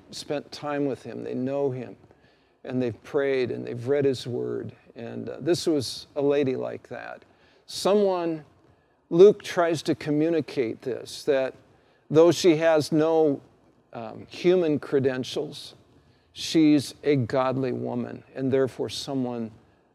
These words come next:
uh, to be listened to and a valid witness about Jesus.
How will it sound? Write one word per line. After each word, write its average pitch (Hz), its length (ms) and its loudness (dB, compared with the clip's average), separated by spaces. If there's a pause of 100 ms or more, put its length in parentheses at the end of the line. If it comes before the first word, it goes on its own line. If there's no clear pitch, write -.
uh, 117 280 -12
to - 120 -6
be 123 160 2
listened 120 460 -4
to 127 360 -10 (140)
and 131 160 -4
a 127 60 -4
valid 139 640 -4
witness 123 760 -4 (300)
about 123 340 -6
Jesus. - 760 -12